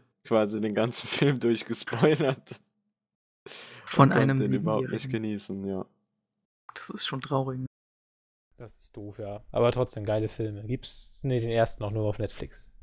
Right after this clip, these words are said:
Speaker 3: Nee,
Speaker 1: Ich
Speaker 3: den zweiten
Speaker 1: mein,
Speaker 3: auch, beide
Speaker 1: äh,
Speaker 3: sogar.
Speaker 2: Ich mochte nur den ersten, den zweiten mochte ich nicht mehr.
Speaker 3: Ach
Speaker 1: Jackie
Speaker 3: doch, den mochte ich
Speaker 1: Chan
Speaker 3: auch.
Speaker 1: hat mitgespielt.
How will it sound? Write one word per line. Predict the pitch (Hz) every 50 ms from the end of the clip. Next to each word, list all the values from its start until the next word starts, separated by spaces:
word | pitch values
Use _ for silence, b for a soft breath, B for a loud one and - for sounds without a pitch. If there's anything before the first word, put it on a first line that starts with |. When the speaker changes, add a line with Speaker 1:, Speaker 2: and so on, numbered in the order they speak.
| - - - -
Speaker 3:
Nee, | - 220
Speaker 1:
Ich | 240
Speaker 3:
den | 220 214
zweiten | 202 196 143 - -
Speaker 1:
mein, | - 160
Speaker 3:
auch, | 143 117 -
beide | - 135 123 98
Speaker 1:
äh, | 98 98
Speaker 3:
sogar. | 95 95 95 92 92 - - B B B B
Speaker 2:
Ich | B
mochte | 190 180 - -
nur | 170 151
den | 147
ersten, | 151 147 - 143
den | 127
zweiten | - - 143 143
mochte | 139 135 - - 131
ich | 127
nicht | 131 127 135
mehr. | 127 127 - _ _ _ _ _ _ _ _ _ - -
Speaker 3:
Ach | - 107
Speaker 1:
Jackie | 107 -
Speaker 3:
doch, | - 101
den | - 120 123
mochte | 123 120 - -
ich | -
Speaker 1:
Chan | 123 123 123 117
Speaker 3:
auch. | 113
Speaker 1:
hat | 110 98 107
mitgespielt. | 104 101 101 - - - - - - 95 95 95 92